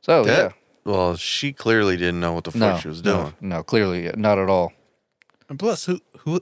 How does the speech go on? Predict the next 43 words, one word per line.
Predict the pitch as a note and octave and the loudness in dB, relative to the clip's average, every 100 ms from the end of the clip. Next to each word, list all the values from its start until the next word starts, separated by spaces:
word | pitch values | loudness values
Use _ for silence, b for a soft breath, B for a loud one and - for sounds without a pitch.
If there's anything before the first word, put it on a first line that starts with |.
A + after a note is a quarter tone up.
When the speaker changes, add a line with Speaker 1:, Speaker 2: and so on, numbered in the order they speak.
| _ A2+ | _ -10
Speaker 3:
oh. | G2+ F#2 - | -10 -12 -2
Speaker 1:
Why | G2+ C#3+ | 2 2
clean | B2+ C#3+ C#3 A#2 | 0 0 0 2
the | |
gun | A2 B2+ G2 | 4 4 2
if | F#2 | -4
the | A2+ | -4
Speaker 3:
Yeah. | G#2+ G#2+ A#2 | 0 2 2
Speaker 1:
motherfucker's | G#2 F#2+ | 0 -2
just | F2+ E2+ | -6 -8
chilling? | - F#2+ D#2+ D#2 | -6 -6 -6 -6
I | G2+ | -2
know | G#2+ A2 | 2 2
it | F#2+ | 2
gets | G2+ E2 | -2 0
dirty | G#2 G#2+ F#2+ | 0 0 0
and | F2 | -4
dusty, | G#2 G#2+ - | -2 -2 -4
but | E2 E2+ D#2+ - | -10 -10 -10 -12
Speaker 3:
Leave | A2 A2+ C3+ | -8 -6 -6
it | - | -4
there. | D3 C#3 A2+ | -4 -4 -2
Speaker 1:
leave | A2+ | -2
it | G#2+ | -2
the | - | -8
fuck | - A2+ A2+ | 0 0 4
there | A#2+ | 4
if | A2 | 4
you | G#2+ | 2
don't | G#2 | 0
Speaker 3:
Mm. | |
Speaker 1:
know | G2 | 0
how | F2 | -4
to | F2 | -6
clean | B2+ A2 | -4 -4
that | E2+ - | -4 -6
shit. | - F#2 - _ - | -6 -8 -10 _ -12
Speaker 2:
Yeah. | F#2 F2 E2 D#2+ - _ _ _ _ _ - | -6 -4 -2 -6 -12 _ _ _ _ _ -12
Speaker 1:
Dumbass. | F2 E2 F2 F2+ - - _ _ _ _ _ _ _ _ _ _ _ _ _ _ _ - | -10 -8 -8 -8 -12 -20 _ _ _ _ _ _ _ _ _ _ _ _ _ _ _ -10
Anyway, | G#2 F2 F2 - _ B B B B _ _ _ _ _ _ | -8 -8 -10 -14 _ B B B B _ _ _ _ _ _
speaking | - - B2+ G2 | -4 0 0 0
of | E2 | -2
dumbasses, | G#2 G2+ G2+ G#2+ - A2+ - - | 0 2 2 2 2 -2 -2 -8